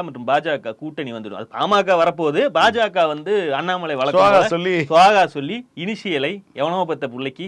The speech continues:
Speaker 2: ம்.
Speaker 1: தன் பெயரை கு ஆ அப்படின்னு போட்டுக்க போறார்.
Speaker 2: ம்.
Speaker 1: அதுதான் நடக்கவிருக்கிறது. ஆக மொத்தத்துல பாஜகவுக்கு இரண்டாம் இடத்தை தருவதற்கு எடப்பாடி ஒத்துக்கொண்டார். இதுல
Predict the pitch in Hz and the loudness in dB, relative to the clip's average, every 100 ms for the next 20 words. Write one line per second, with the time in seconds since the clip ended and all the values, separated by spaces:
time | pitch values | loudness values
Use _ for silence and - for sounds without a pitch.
0 | 190 - 131 123 113 101 85 143 165 160 | -14 -14 -12 -12 -14 -16 -4 -4 -2 -4
1 | 143 139 175 185 - 233 247 - - 147 | -4 -2 -6 -12 -8 -6 -6 -8 0 2
2 | 147 _ - 131 139 143 135 127 113 107 | 2 _ -6 -6 -6 -10 -10 -10 -10 -8
3 | 104 - _ 113 110 110 123 160 147 107 | -8 -10 _ -18 -14 -10 -6 -4 -4 -8
4 | 92 _ _ _ _ 110 139 165 160 127 | -12 _ _ _ _ -6 -4 -2 -4 -6
5 | 101 104 104 - - 151 180 143 151 170 | -8 -10 -10 -14 -6 -4 -2 -6 -10 -8
6 | 143 160 202 185 160 143 135 123 170 175 | -2 -2 0 -6 -6 -10 -8 -10 -6 -8
7 | 139 120 113 104 117 135 113 - 165 214 | -8 -14 -10 -8 -8 -8 -12 -16 -18 -18
8 | _ _ _ _ _ 113 151 175 139 104 | _ _ _ _ _ -4 -4 -2 -4 -4
9 | 131 113 87 104 - - 107 90 - _ | -8 -12 -12 -14 -14 -14 -12 -14 -16 _
10 | 135 | -6